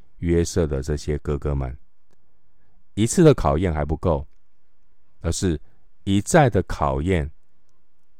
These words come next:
为要叫他们悔改，生命被炼净。回到经文，《创世纪》四十二章二十九到三十五节。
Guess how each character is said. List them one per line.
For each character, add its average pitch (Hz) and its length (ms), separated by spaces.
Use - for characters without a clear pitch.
为 92 120
要 85 140
叫 87 180
他 80 160
们 73 200
悔 80 380
改， 67 300
生 90 320
命 80 340
被 71 220
炼 69 280
净。 65 300
回 - 120
到 80 160
经 87 240
文， 69 400
《创 87 200
世 82 140
纪》 71 320
四 - 180
十 80 140
二 76 140
章 78 360
二 127 160
十 107 160
九 76 180
到 76 180
三 80 220
十 78 140
五 67 120
节。 64 280